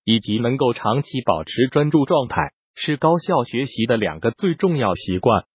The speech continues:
我们在日常的工作中，总会面对各种邮件、各种会议、各种打断，那么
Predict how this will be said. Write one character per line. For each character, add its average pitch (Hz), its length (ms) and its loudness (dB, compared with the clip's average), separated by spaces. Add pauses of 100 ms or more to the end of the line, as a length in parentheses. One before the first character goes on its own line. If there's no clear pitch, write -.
(360)
我 127 140 2
们 135 140 -2
在 147 160 2
日 131 220 -4
常 98 200 -4
的 123 120 0
工 139 240 -4
作 120 200 0
中， 123 240 -2 (260)
总 131 220 0
会 160 160 -2
面 143 240 0
对 135 220 2
各 190 180 2
种 98 200 -2
邮 85 180 -2
件、 98 280 2 (220)
各 208 200 6
种 107 200 -4
会 147 220 2
议、 123 240 -2 (220)
各 180 200 0
种 98 240 -2
打 85 200 -2
断， 101 260 2 (200)
那 120 140 2
么 90 160 0